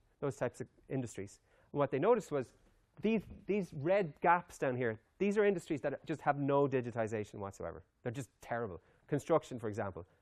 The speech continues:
no digitization. They're still using paper and pens. So selling to those customers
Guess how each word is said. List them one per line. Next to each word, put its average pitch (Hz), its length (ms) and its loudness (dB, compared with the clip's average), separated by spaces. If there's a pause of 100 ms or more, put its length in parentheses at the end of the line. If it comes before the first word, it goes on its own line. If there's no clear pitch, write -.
(120)
no 160 200 6
digitization. 110 680 -2
They're 98 80 -10
still 160 220 0
using 123 240 -4
paper 120 280 -6
and 107 120 -8
pens. 101 360 -12 (560)
So 143 140 -6
selling 208 440 2
to 170 120 -4
those 147 200 2
customers 113 560 -4